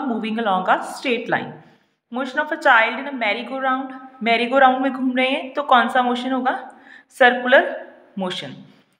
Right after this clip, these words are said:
Motion of a child on seesaw, that is also oscillatory, आगे पीछे सेम जा रहा है, to and fro motion है। Motion of a hammer on electric bell,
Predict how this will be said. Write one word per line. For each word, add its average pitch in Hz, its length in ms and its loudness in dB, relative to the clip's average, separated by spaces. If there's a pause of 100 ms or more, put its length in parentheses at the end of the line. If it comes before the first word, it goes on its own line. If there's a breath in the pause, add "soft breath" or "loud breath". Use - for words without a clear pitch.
(640)
Motion 254 280 -6
of 302 140 -4
a 302 100 -12
child 247 280 4
on 269 100 -6 (100)
seesaw, 277 440 -2
that 190 300 -2
is - 120 -10
also 226 460 4
oscillatory, 277 640 -2
आगे 220 220 2
पीछे 240 320 -6
सेम 262 500 -2 (300)
जा 220 200 6
रहा 220 100 4
है, 262 120 -6
to 233 140 -6
and 220 120 -6
fro 214 160 -10
motion 180 420 -12
है। 147 160 -16 (580 loud breath)
Motion 254 240 0
of 294 140 0
a 302 60 2
hammer 233 440 2
on 262 220 2
electric 247 440 -2
bell, 240 160 6